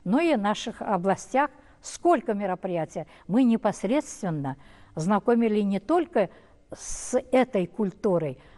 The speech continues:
но мы и показывали достижения нашей техники.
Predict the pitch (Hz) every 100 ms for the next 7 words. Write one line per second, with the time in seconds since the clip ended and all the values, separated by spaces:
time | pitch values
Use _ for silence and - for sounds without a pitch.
0 | - 180 208 339 311 208 180 196 196 262
1 | 233 165 180 - 180 151 233 247 202 175
2 | - 220 - 349 - 165 - 139